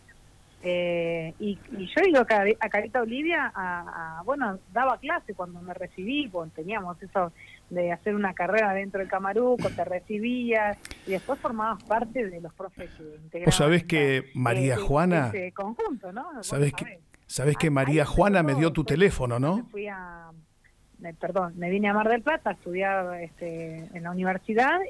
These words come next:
Speaker 1: pero bueno, la pasión por el arte jamás, este, se fue. Me dediqué a la danza aquí en, en diferentes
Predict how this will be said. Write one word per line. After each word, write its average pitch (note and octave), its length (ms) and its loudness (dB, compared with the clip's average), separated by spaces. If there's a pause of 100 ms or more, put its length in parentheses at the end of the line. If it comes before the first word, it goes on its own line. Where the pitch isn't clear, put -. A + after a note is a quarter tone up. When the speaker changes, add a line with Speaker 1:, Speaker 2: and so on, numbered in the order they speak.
(160)
Speaker 1:
pero F3+ 480 0
bueno, A#3 220 0
la F#3 140 0
pasión C4 340 -4
por C#4+ 100 0
el A3+ 140 0
arte C#4 260 -4
jamás, G3+ 340 -6 (140)
este, E3+ 300 -14
se E3+ 160 -12
fue. C#4+ 360 0 (500)
Me F#3 760 -2
dediqué F3+ 520 0
a G3+ 100 4
la F3+ 100 2
danza C#4+ 720 -2
aquí G#3 400 -10
en, E3+ 320 -12
en E3+ 220 -12
diferentes F#3+ 680 0